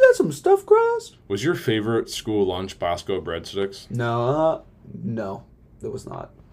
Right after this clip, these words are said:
Speaker 2: Okay.
Speaker 1: It was the, uh, mashed potato bowl.
Speaker 2: I feel like we had this same menu.
Speaker 1: It was,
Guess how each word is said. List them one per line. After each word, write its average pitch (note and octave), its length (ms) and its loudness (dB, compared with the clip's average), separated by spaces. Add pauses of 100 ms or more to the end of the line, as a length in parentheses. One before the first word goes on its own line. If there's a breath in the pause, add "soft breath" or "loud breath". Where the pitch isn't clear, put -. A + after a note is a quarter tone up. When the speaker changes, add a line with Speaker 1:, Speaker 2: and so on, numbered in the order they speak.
(140)
Speaker 2:
Okay. E2+ 220 2
Speaker 1:
It C#3+ 40 8
was C3+ 200 2
the, B2+ 240 2
uh, G#2+ 360 2 (340)
mashed A#2 240 -6
potato G#2+ 340 -2
bowl. G2+ 260 -6 (1600)
Speaker 2:
I F#2 140 -6
feel - 320 -4
like B3 120 -4
we G#2+ 140 0
had G2 140 0
this F#2 160 -4
same F#2 340 -6
menu. D#2+ 400 -10 (300)
Speaker 1:
It C#3 100 8
was, C3 220 4